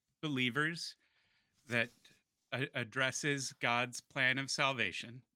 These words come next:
that before the creation of the world, God <clears throat> worked out his plan of salvation. He, he knew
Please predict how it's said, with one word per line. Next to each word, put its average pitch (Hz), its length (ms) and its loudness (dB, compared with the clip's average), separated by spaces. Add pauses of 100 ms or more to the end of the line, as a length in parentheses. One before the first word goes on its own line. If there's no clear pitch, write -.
(100)
that 117 280 -6
before 147 640 -2 (160)
the 131 100 -4
creation 139 520 -4
of 151 120 -6
the 170 80 -4
world, 123 380 -4 (800)
God 120 420 0 (1040)
<clears throat> - 60 -2 (480)
worked 127 300 -2
out 110 260 2
his 123 300 -4
plan 113 320 -2
of 120 100 -8
salvation. 107 540 -4 (640)
He, 131 180 -4
he 110 180 -2
knew 127 480 0